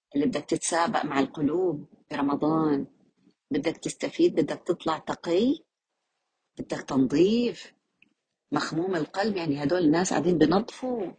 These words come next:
مش بيستنوا من السنة للسنة، هدول دايما نظيف قلبهم، دايما متابعينه. الغبراية بتوقع على القلب بيعرفوها، على طول بيميزوها، سبحان الله.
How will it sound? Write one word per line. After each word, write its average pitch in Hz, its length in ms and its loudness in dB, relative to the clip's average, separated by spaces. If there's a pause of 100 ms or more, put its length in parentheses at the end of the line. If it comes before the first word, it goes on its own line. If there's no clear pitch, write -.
(500)
مش 277 260 0
بيستنوا 233 840 4
من 175 100 0
السنة 175 400 -2
للسنة، 208 680 2 (260)
هدول 160 360 -4
دايما 202 440 0
نظيف 147 760 2
قلبهم، 147 680 -6
دايما 202 320 0
متابعينه. 151 1000 2 (500)
الغبراية 226 880 0
بتوقع 165 380 -2
على 135 220 0
القلب 139 320 0
بيعرفوها، 131 840 -8 (100)
على 170 400 -2
طول 208 640 0
بيميزوها، 135 760 -4
سبحان - 460 -6
الله. 120 300 -8